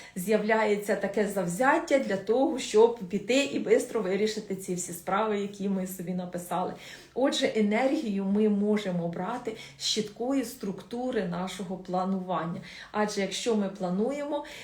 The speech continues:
ми за-, прибираємо хаос з нашого життя, прибираємо хаос з нашої голови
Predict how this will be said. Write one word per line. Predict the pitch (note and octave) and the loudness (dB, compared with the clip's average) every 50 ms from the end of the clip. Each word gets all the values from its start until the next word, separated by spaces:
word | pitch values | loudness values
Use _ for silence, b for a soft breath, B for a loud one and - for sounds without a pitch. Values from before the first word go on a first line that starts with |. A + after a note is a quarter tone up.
| B B B | B B B
ми | G#3+ G#3+ B3 C4 B3+ A#3+ G#3+ G#3 - B B B B B | 2 2 4 4 4 4 2 2 0 B B B B B
за-, | - G3 G3 G#3+ A3+ G#3+ F3+ - - - | -6 -4 4 4 4 4 4 0 -4 -2
прибираємо | B3+ A#3+ G3+ A3 A#3 A3+ A#3 A#3+ A#3 G#3+ G#3 G#3+ G#3 G3+ | -2 0 2 4 4 4 6 4 4 4 4 4 2 2
хаос | - - A#3 G#3+ G#3 G3 F#3+ F#3+ F#3+ F#3+ - - - - | 0 0 0 2 4 4 2 2 0 -4 -6 -8 -8 -6
з | G3+ F#3+ G3+ | -6 -4 0
нашого | G3+ G#3+ G#3 - - G3+ F#3 G3+ F3 | 0 0 0 0 -2 -4 -4 -4 -4
життя, | F3 - F#3+ F#3 - G#3+ G3+ A3 C4+ C#4+ - | -2 -2 -4 -2 0 2 2 2 2 0 0
прибираємо | - A3+ G#3+ G3 A#3+ A3 A3+ A3+ A3+ G#3 G3+ G3 F#3+ G3+ G3+ | 0 0 2 2 2 2 4 4 4 4 4 2 2 0 0
хаос | G#3 - - A3 G#3+ G#3 F#3+ F#3 F3+ F#3 F#3 - - G3 | -2 -2 -2 0 2 2 2 2 0 0 -4 -6 -8 -10
з | F#3 F#3 | -8 -4
нашої | G3 F#3+ G3 G#3 - - G3+ F3+ F3+ F3+ | -2 -2 -2 -2 -2 -6 -6 -4 -4 -4
голови | F3 F3+ F#3 F3 F3 F3 E3+ F#3+ A3+ C4+ - | -4 -4 -4 -2 -2 -2 0 0 0 0 0